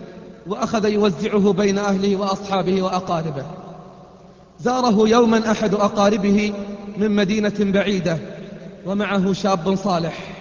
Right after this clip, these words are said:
وبات عنده، فلما سمع ذلك الشاب الصالح عنه وعن أغانيه وعن صوته الجميل قال له: ليت هذا الصوت الجميل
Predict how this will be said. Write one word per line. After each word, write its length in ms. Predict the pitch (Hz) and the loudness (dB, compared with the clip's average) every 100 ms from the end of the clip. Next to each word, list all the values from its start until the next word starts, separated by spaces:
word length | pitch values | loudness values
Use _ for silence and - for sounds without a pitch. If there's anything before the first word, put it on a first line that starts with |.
| - - - - - - - - | -16 -16 -18 -20 -20 -20 -20 -6
وبات 460 | 170 160 196 185 196 | -4 0 2 2 2
عنده، 720 | 196 202 180 190 170 156 143 107 107 - - - - - - - - - - | 2 2 0 0 2 0 0 -4 -10 -12 -14 -16 -18 -20 -20 -20 -20 -20 -4
فلما 380 | 208 247 269 240 | 0 0 2 0
سمع 400 | 247 247 220 202 | 2 0 0 0
ذلك 380 | 190 226 202 214 | 0 0 0 0
الشاب 420 | 185 - 208 190 156 | -2 -2 0 0 -2
الصالح 460 | 185 220 202 190 190 | -4 -2 0 0 -2
عنه 440 | 175 190 175 151 - - - - - 165 | -2 0 0 -2 -6 -14 -16 -16 -10 -4
وعن 240 | 175 202 | -2 0
أغانيه 720 | 196 180 196 196 196 185 165 - - - - 156 | 0 4 4 4 4 2 0 -4 -10 -14 -10 -6
وعن 220 | 170 202 | -2 0
صوته 400 | 208 202 214 208 | 2 0 2 2
الجميل 460 | 175 196 196 214 | 2 0 2 0
قال 360 | 202 220 208 170 | 0 2 2 2
له: 120 | 143 135 - - - - - - - - - | -2 -6 -12 -14 -14 -16 -18 -20 -20 -20 -12
ليت 280 | 185 247 269 | -6 -2 0
هذا 300 | 214 226 220 | 2 2 2
الصوت 380 | - 214 214 214 | -2 0 2 2
الجميل 460 | 180 196 202 208 | 2 2 2 -2